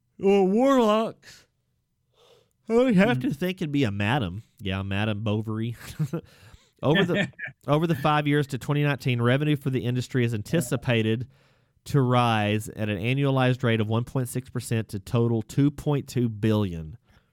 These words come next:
Speaker 1: And they say Facebook is a drain on the world.
Speaker 2: <laughs>
Speaker 1: Prior to the beginning of the current period, the industry was one of the few discretionary industries that weathered the economic <laughs> downturn with relatively minimal declines.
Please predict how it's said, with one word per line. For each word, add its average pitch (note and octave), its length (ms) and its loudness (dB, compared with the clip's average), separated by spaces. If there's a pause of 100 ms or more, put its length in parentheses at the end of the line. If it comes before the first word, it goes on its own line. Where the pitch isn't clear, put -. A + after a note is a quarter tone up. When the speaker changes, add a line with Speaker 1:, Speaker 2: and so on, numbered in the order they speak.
(1080)
Speaker 1:
And A#2+ 140 -2
they A#2+ 100 0
say B2+ 260 0
Facebook A2 560 -4
is E2+ 120 -14
a E2 40 -14
drain F2 280 -10
on E2 100 -10
the E2 80 -12
world. E2 420 -10 (540)
Speaker 2:
<laughs> C3 840 -4
Speaker 1:
Prior D#3+ 280 4
to F#3 120 -14
the F3 80 -4
beginning D3 400 2
of C#3 80 2
the B2+ 80 0
current C#3 320 0
period, B2+ 300 2
the A2+ 140 -2
industry D#3 420 0
was B2 320 0
one A#2+ 320 0
of C3 100 2
the G#2+ 80 0
few C#3 240 2
discretionary C3+ 800 0
industries A#2 480 -2
that G2 160 -2
weathered B2 320 2
the G2 140 -2
economic C#3+ 600 2
<laughs> - 20 -4
downturn C#3+ 520 2
with B2+ 140 0
relatively C#3 640 0
minimal C#3 400 0
declines. B2+ 720 -4